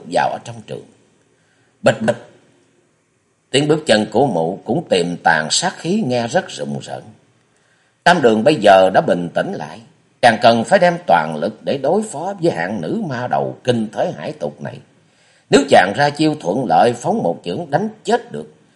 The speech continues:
thì sẽ đi đến một chỗ tru lục toàn gia. Trước khi chưa nắm chắc được phần nào, chàng nhất định không tiết lộ thân thế,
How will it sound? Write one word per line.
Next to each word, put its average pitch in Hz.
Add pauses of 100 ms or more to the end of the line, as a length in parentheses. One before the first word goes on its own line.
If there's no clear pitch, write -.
(140)
thì 110
sẽ 180
đi 156
đến 208 (360)
một 101
chỗ 90 (140)
tru 151
lục 82
toàn 65
gia. 95 (800)
Trước 185
khi 101
chưa 113
nắm 151
chắc 165
được 82
phần 71
nào, 67 (380)
chàng 110
nhất 202
định 113
không 104
tiết 165
lộ 78
thân 78
thế, 101